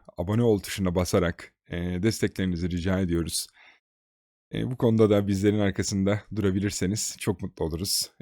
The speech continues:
E, bizlere destekleriniz için de şimdiden tekrar tekrar çok teşekkür etmiş olayım. Evet, bir bakalım ne olmuş, ne bitmiş. Haftayı da bir değerlendirelim. Ee, sizin için tabii şu anda kapak başlığında, e, böyle <laughs> belki de çok,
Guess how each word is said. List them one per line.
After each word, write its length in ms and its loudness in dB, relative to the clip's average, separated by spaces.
E, 260 -4
bizlere 300 0
destekleriniz 560 -2
için 240 -4
de 80 0
şimdiden 520 -2
tekrar 340 -2
tekrar 500 -2
çok 180 -2
teşekkür 360 -2
etmiş 480 -2
olayım. 340 0
Evet, 400 4
bir 140 2
bakalım 480 6
ne 60 6
olmuş, 360 6
ne 120 8
bitmiş. 340 2
Haftayı 340 4
da 100 8
bir 80 2
değerlendirelim. 800 4
Ee, 420 0
sizin 300 2
için 220 0
tabii 220 0
şu 140 -2
anda 340 4
kapak 400 0
başlığında, 720 2
e, 260 -2
böyle 240 4
<laughs> 0 -
belki 320 0
de 60 -4
çok, 280 0